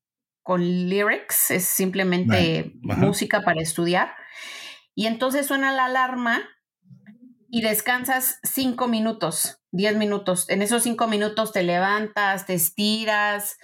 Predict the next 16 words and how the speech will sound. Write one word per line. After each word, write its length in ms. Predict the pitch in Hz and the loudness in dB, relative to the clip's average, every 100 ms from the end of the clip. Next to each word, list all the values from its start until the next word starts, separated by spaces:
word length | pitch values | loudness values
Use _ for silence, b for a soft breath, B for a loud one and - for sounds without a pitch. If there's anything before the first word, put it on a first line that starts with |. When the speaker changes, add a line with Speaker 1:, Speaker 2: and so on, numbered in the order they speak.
| B B B | B B B
Speaker 1:
vas 180 | 190 190 | -4 0
al 180 | 185 180 | 0 2
baño, 640 | 202 208 208 202 196 190 | 2 2 0 0 0 0
tomas 340 | 202 190 180 | 0 0 0
agua, 240 | 202 196 196 | 0 2 0
lo 120 | 185 | 0
que 120 | 180 | -2
quieras. 500 | - 214 180 220 - - | -2 2 2 0 -6 -2
Speaker 2:
Right. 280 | 110 90 - - - _ _ _ - | 0 0 -4 -20 -20 _ _ _ -8
Speaker 1:
Pero 140 | 226 226 | -2 -2
el 100 | 226 | -2
chiste 220 | 269 311 | -2 -2
es 80 | 285 | -2
que 100 | 285 | -2
ese 180 | 294 | -2
break 680 | 214 196 220 254 - - | -2 0 0 0 -4 -12